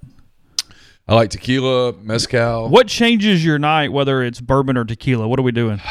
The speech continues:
Speaker 1: Uh,
Speaker 2: It's gotta be a little mood based,
Speaker 1: just a little
Speaker 2: doesn't
Speaker 1: bit
Speaker 2: it?
Speaker 1: of, little bit of mood. A little bit
Speaker 2: What
Speaker 1: of
Speaker 2: do you put?
Speaker 1: mood.
Speaker 2: You're, you're doing lime in the tequila, though?
Speaker 1: Sometimes.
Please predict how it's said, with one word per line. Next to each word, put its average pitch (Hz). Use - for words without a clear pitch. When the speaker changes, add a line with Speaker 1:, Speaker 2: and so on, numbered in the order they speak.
Speaker 1:
Uh, 143
Speaker 2:
It's -
gotta 202
be 170
a 151
little 170
mood 120
based, 120
Speaker 1:
just 117
a -
little -
Speaker 2:
doesn't 196
Speaker 1:
bit 156
Speaker 2:
it? -
Speaker 1:
of, -
little 170
bit 165
of 156
mood. 160
A -
little 131
bit 127
Speaker 2:
What -
Speaker 1:
of 127
Speaker 2:
do 123
you 127
put? -
Speaker 1:
mood. 202
Speaker 2:
You're, 170
you're 190
doing 220
lime 170
in 185
the 185
tequila, 196
though? 185
Speaker 1:
Sometimes. 117